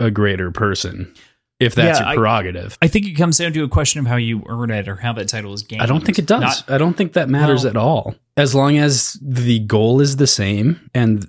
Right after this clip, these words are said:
Speaker 1: what you're using the position for is the same, ultimately, to the people being positively affected by the actions of you in that seat of power, it doesn't matter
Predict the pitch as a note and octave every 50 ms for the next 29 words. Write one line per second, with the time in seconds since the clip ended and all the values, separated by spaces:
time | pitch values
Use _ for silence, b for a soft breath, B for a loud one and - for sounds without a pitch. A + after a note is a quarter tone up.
0 | _ G2 A#2 A2+ A#2 A#2+ - A#2+ A#2+ A2 G2+ G2 G2+ G#2+ A#2 A#2+ B2 C3 C3+ B2+
1 | B2 B2 A#2+ A2+ A2+ A2+ - - _ _ - A#2+ G#2+ G#2+ G#2+ A2+ A2 A2 G#2+ G#2
2 | G#2 G2+ G2+ G2+ G2+ F#2 - _ _ _ _ - - A2 G#2 G#2 G#2 G2+ - A#2
3 | G#2 F#2 - - - - F#2 F2 F#2+ A2 C#3 F3+ - - _ - C3 B2+ A#2+ A2+
4 | B2 A2 - - A2 G#2+ A2+ B2+ D#3+ F3 D#3+ D3+ _ _ - - A#2 C#3+ F3+ -
5 | - C#3+ A2+ G#2+ G#2+ G#2 G#2 G2+ G2 F#2+ G2+ G#2 G#2 A2 - _ _ - - C#3
6 | A2+ G#2 - D#3+ E3 D#3+ - C#3+ C3 B2 A#2 A2+ A2+ A2 G#2+ G#2 G2+ G2 G2+ G2
7 | - _ _ _ _ _ _ _ - A#2 A#2 A#2+ A#2+ A#2+ A2 G#2+ G#2 G2+ F#2+ G2
8 | - - C3 B2+ - A2+ G2+ F#2 F#2 F#2+ F#2 F2+ F2+ F2 G#2+ G#2+ A2+ B2 - -
9 | - F2+ F2 F#2 F#2 - - - _ _ _ _ _ _ _ _ - A#2 A2 G2+
10 | G2+ G#2+ A#2 A#2 A2+ A2+ A2+ G#2 A2+ A2+ A2 G#2+ G#2+ G#2 G#2+ - - A2+ G2+ F#2+
11 | F2 - - B2+ C3+ A#2+ G2 F2 F#2 F#2 - A2+ A2 B2+ B2+ C3 B2 G#2 - -
12 | G2+ G2+ F#2+ G2 A2+ B2+ B2+ G#2+ F#2 F#2 F2+ E2+ -